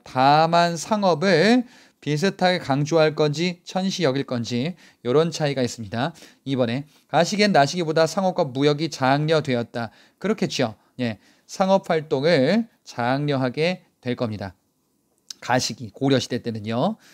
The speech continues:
삼 번에 나시기에는 화폐를 발행하지 않았다. 예. 화폐를 발행하지 않아요? 예. 나시기, 조선시대 때인데요.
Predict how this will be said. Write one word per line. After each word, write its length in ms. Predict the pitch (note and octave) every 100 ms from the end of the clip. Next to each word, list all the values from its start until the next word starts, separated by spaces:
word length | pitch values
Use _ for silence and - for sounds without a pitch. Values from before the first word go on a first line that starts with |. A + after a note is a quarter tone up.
| _ -
삼 200 | F3+ E3
번에 320 | C#3 B2 D#3
나시기에는 680 | B2 C3+ D#3+ F#3+ F#3 F3+ E3
화폐를 460 | F#3+ G3 F#3+ F#3
발행하지 680 | E3+ E3+ E3 D#3 D3+ F#3 E3+ _ _ -
않았다. 840 | C3 C3+ - C#3+ D3 C#3 A#2 A2 _ _ -
예. 240 | B2 G#2 - _
화폐를 600 | - G3 G#3+ - F#3+ F#3
발행하지 520 | E3 C3+ D3 D3 C3+
않아요? 380 | B2+ A#2+ D#3+ B3+ - -
예. 220 | A#2 C#3 - _ _ _ _
나시기, 580 | B2 C#3 F3 - C#3+ C3+
조선시대 540 | - D3 G3 F#3 E3
때인데요. 580 | D#3 C#3 B2 A#2+ D3 A3